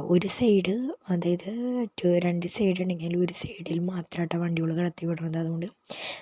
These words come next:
ഞാൻ ഇപ്പുറത്തെ സൈഡിലായതുകൊണ്ട് എനിക്ക് കറക്റ്റ് ഇത് കിട്ടുന്നുണ്ടായിരുന്നില്ല. ഫുൾ വണ്ടികളുടെ വീഡിയോസ് ആയിരുന്നു. അപ്പുറത്തെ വഴി കൂടിയാണ് നമ്മുടെ പ്രദക്ഷിണം ഇത് പോയിക്കൊണ്ടിരിക്കുന്നത്. അങ്ങനെ ഞങ്ങളത്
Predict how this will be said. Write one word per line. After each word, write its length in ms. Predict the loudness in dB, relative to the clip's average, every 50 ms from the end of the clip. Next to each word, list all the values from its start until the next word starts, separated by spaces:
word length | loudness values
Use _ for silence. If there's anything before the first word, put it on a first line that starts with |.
| -18 _ _ -2
ഞാൻ 200 | 0 2 2 2
ഇപ്പുറത്തെ 460 | 0 -4 -4 -2 -2 -2 0 0 -2 -2
സൈഡിലായതുകൊണ്ട് 840 | -2 0 2 2 2 2 0 -4 -6 -4 -4 -2 -4 -4 -6 -6 -8 -6
എനിക്ക് 300 | -6 -6 -6 -6 -8 -12 -10
കറക്റ്റ് 280 | -6 -4 -4 -4 -4 -8 _ _ _ -10 -10
ഇത് 140 | -6 -6 -6
കിട്ടുന്നുണ്ടായിരുന്നില്ല. 640 | -6 -6 -8 -8 -4 -2 -2 0 0 0 -2 -4 -4
ഫുൾ 240 | 0 2 4 4 4 4 2 0
വണ്ടികളുടെ 440 | 0 0 0 0 0 0 0 0 0
വീഡിയോസ് 400 | -2 -2 -2 0 -2 -2 -2 -4
ആയിരുന്നു. 320 | -6 -8 -8 -8 -8 -10 -10 -12 _ -16 -16 -16 -14 -16 -18 -18 -20 _ _ -8 -6
അപ്പുറത്തെ 500 | -6 -6 _ _ -8 -8 -6 -4 0 2
വഴി 200 | 2 2 0 -2
കൂടിയാണ് 360 | -6 -4 -2 -2 -2 -2 -2
നമ്മുടെ 260 | -2 -2 -2 -4 -4
പ്രദക്ഷിണം 600 | -4 -4 -2 0 0 0 0 -2 -4 -4 -4 -2
ഇത് 120 | -2 -2 -4
പോയിക്കൊണ്ടിരിക്കുന്നത്. 760 | -6 -8 -8 -6 -4 -4 -4 -4 -6 -6 -6 -6 -6 -6 -6
അങ്ങനെ 240 | -8 -8 -10 -10 -12
ഞങ്ങളത് 380 | -12 -14 _ -10 -8 -6 -6